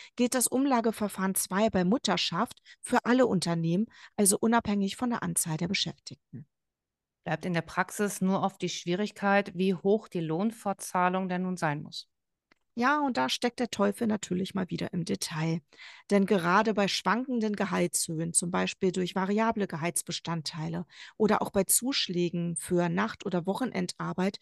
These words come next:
Speaker 1: kommen die praktischen Fragen auf. Hier ist dringend darauf zu achten, dass durch Krankheit oder Mutterschaft der Arbeitnehmer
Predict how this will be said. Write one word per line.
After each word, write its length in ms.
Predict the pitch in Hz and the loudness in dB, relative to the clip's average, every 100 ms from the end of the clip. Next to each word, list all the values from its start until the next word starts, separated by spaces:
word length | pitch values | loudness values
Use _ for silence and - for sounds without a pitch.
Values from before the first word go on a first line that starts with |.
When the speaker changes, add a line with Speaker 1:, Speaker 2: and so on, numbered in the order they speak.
| - - | -16 -20
Speaker 1:
kommen 360 | - 190 190 208 | 0 2 4 2
die 100 | 247 | -2
praktischen 540 | - 160 - 175 208 | -6 -10 -6 -4 -4
Fragen 440 | 190 - 127 - 185 | -6 -10 -10 -8 -8
auf. 320 | 160 139 - - _ _ - - | -6 -6 -10 -18 _ _ -20 -10
Hier 160 | - 220 | 0 2
ist 180 | - 190 | 2 2
dringend 260 | 226 262 | 0 2
darauf 300 | 214 185 202 | 0 0 2
zu 160 | - - | 0 2
achten, 480 | 165 - - 220 240 - - | -2 -4 -4 -2 -2 -8 -2
dass 180 | 202 - | 0 2
durch 180 | 214 | -2
Krankheit 520 | - 208 247 247 247 208 | -2 -2 -2 -2 -2 2
oder 160 | 208 | 2
Mutterschaft 720 | 202 226 185 - 175 208 - | 2 2 -2 -4 -4 -6 -6
der 120 | - - | -6 -2
Arbeitnehmer 760 | 190 190 - 196 226 185 196 | 0 0 0 0 2 2 0